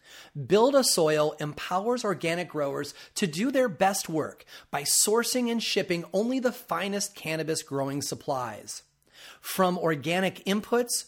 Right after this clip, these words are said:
soils, soil testing and pots, to lights, growing tents, sprayers, and cover crops, Build a Soil founder Jeremy Silva doesn't just stock his store with what's available. He goes deep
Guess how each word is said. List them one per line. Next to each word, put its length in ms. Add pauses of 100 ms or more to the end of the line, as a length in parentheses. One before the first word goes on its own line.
soils, 880
soil 540
testing 440
and 140
pots, 540 (460)
to 200
lights, 600 (140)
growing 520
tents, 460 (100)
sprayers, 760
and 160
cover 280
crops, 560 (520)
Build 300
a 80
Soil 360
founder 460
Jeremy 520
Silva 440 (300)
doesn't 340
just 260
stock 360
his 260
store 280
with 200
what's 180
available. 840 (400)
He 200
goes 300
deep 380